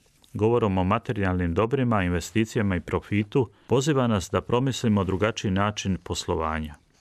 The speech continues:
da promislimo o odnosima u kojima neće biti normalno da poslodavac izrabljuje radnike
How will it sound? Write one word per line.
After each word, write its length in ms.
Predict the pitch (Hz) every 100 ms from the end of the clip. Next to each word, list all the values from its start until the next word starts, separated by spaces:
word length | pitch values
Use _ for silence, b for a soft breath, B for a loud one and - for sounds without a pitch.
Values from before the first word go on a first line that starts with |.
| _ -
da 120 | 101 -
promislimo 580 | 117 131 117 - 92
o 80 | 98
odnosima 540 | 110 110 - - 85 85
u 100 | 80
kojima 320 | 107 98 101
neće 320 | 113 117 92
biti 240 | 107 -
normalno 560 | 98 113 123 117 98 87 B 104
da 100 | 101
poslodavac 720 | 101 - 92 104 113 110 95
izrabljuje 560 | 85 95 101 101 92
radnike 640 | 95 101 85 82 - 85